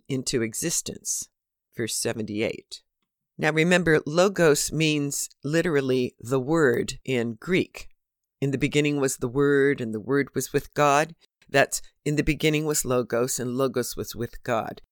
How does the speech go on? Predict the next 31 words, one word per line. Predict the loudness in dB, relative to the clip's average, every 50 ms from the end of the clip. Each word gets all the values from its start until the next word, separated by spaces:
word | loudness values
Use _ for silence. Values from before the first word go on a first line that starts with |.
| _ _ -8
So | -2 2 4 6 6 4 2 0 _ _
when | -2 0 2
the | 2 0
tripartite | 2 2 2 2 2 2 2 2 4 2 0 0 2 2 2 2 2 -2 -6
says | -6 -2 2 4 4 4 2 0 -4 -6
the | -2 0 0 0
Word, | 2 2 4 4 6 6 4 2 -2 -4 -6 -6
it's | -6 -4 -4 -4
another | -4 -4 -2 0 0 2 2 2 2 0 -2 -2
name | 0 2 2 2 2 0 -2 -6
for | -6 -6 -2
logos. | 2 2 2 2 0 -6 -10 -10 -10 -10 -10 -12 -14 _ _ _ _ _ _ _
So | -2 0 0 0
here | 2 2 2
in | 2 2 2
verse | 0 -2 0 0 -2 -2 0
eighty, | 2 2 2 2 2 0 -2 -4 -6 -6 -6
it | -6 -6 -6
says, | -4 0 2 2 2 2 0 -2 -6 -8 -10 _ _ _ _ _ _ _ _ _ _
"The | 0 2 2
Word | 4 6 6 6 6 4 2 0 -2 -2
then | -2 -2 -2 -4 -6 -10 -10 -14 _ _ _ _ _ -2
was | 2 2 2 2
the | 0 -4
cause | 0 2 4 6 6 4 4 2
of | 0 0
these | 0 0 0 0 0
things | 0 0 0 0 -2 -6
coming | -6 -4 -2 -2 0 0 0 -2
into | -2 -2 -4 -6
being, | -2 0 0 2 2 0 0 -4 -8 -12